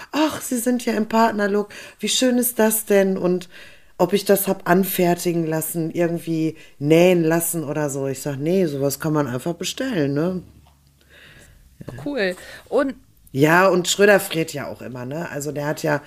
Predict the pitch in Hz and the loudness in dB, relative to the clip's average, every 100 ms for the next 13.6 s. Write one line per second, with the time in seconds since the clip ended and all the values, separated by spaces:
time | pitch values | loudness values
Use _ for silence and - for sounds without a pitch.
0 | - - _ - 151 143 165 190 165 - | -14 -20 _ -4 -2 0 -2 -2 -4 -2
1 | 160 151 131 131 135 131 - 123 120 - | 2 2 0 -6 -8 -6 -6 -6 -8 -8
2 | 131 135 107 131 139 - 165 - 196 185 | -10 -10 -8 -8 -8 -6 -6 -6 -6 -6
3 | 180 110 _ _ _ - - - _ 214 | -8 -10 _ _ _ -20 -20 -20 _ -4
4 | 233 226 247 226 269 277 262 277 262 262 | -2 -4 -4 -4 -2 0 0 0 -4 -6
5 | 277 247 240 240 254 240 226 233 233 233 | -4 -4 -4 -4 -6 -4 -4 -4 -4 -4
6 | 247 202 220 190 185 220 262 302 311 - | -6 -6 -4 -4 -6 -8 -10 -8 -10 -8
7 | 247 233 240 233 233 214 240 302 349 - | -10 -10 -10 -8 -4 -4 -4 -8 -14 -20
8 | - - _ _ _ _ - - - - | -20 -20 _ _ _ _ -20 -20 -20 -20
9 | - - - - - _ _ - - 117 | -20 -20 -20 -20 -20 _ _ -20 -8 -2
10 | 120 131 117 - _ _ _ _ _ _ | 2 2 0 -8 _ _ _ _ _ _
11 | _ - - - - - 143 147 151 151 | _ -20 -18 -18 -8 0 4 4 2 0
12 | 214 208 220 180 175 170 165 160 160 165 | -6 -4 -2 0 0 0 0 0 0 -2
13 | 156 147 151 156 160 | -2 0 2 2 2